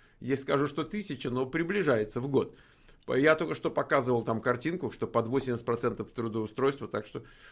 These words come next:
ну, не, ну, если в-, вас не убеждает, конечно, вы можете кого-то послушать там. Поверьте, проверьте номер.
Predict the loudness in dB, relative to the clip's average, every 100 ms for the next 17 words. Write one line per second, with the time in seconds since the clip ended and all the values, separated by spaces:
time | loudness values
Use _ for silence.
0 | -20 _ 2 6 6 4 4 4 6 4
1 | 4 4 2 0 -2 -10 -10 -10 -8 -4
2 | 2 2 2 0 2 2 2 0 0 -2
3 | -4 -6 -6 -6 -4 -2 -2 -4 -8 -6
4 | -4 -4 -6 -8 -8 -16 -18 _ -20 -20
5 | _ -20 _ -20 _ _ _ _ _ _
6 | -2 0 2 -2 -2 0 0 -2 -4 -8
7 | -2 0 2 0 -2 -4 -2 -2 -2